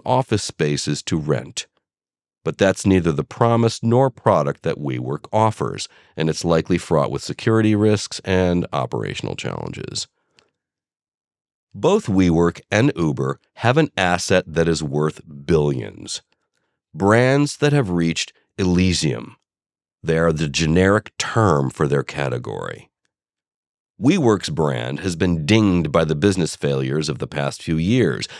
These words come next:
but the impact of corporate missteps on consumer brands is typically muted. Airlines, for example, can't stay out of bankruptcy court, American, Delta, and United all being recent examples,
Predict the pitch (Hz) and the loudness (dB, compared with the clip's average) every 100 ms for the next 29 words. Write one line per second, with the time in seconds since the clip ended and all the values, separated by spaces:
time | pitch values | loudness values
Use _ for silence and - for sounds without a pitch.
0 | - - 95 - - 143 143 - 120 110 | -8 2 2 2 2 2 2 2 0 0
1 | - 90 - 117 104 - 78 107 185 - | -6 -10 -4 0 0 -2 0 2 2 2
2 | 95 87 - - 87 82 85 - 131 123 | 0 0 0 -4 -2 0 -2 0 2 4
3 | 95 85 80 78 80 - _ _ - 110 | 4 2 2 2 -2 -4 _ _ -6 -6
4 | - 170 113 95 87 80 76 64 - - | -2 -2 0 2 2 4 2 0 -8 -16
5 | _ _ _ _ _ _ _ _ - 175 | _ _ _ _ _ _ _ _ 2 4
6 | 185 85 65 69 73 67 69 65 80 90 | 4 2 -2 -4 -6 -4 -6 -4 -2 -4
7 | - - - 196 202 - 180 - 87 175 | -6 -14 -2 -2 0 0 2 2 0 0
8 | 87 71 76 71 71 - 65 - 69 62 | 0 -4 -6 -6 -8 -10 -12 -10 -8 -8
9 | - - _ _ - 78 98 107 120 123 | -10 -20 _ _ -6 0 2 2 4 2
10 | 87 85 101 110 82 87 82 87 107 82 | 2 2 2 2 0 0 2 2 2 0
11 | - 82 78 80 78 78 - 76 78 120 | 0 -2 0 -2 0 -2 -2 -2 2 4
12 | 127 - 50 - | 2 0 -8 -12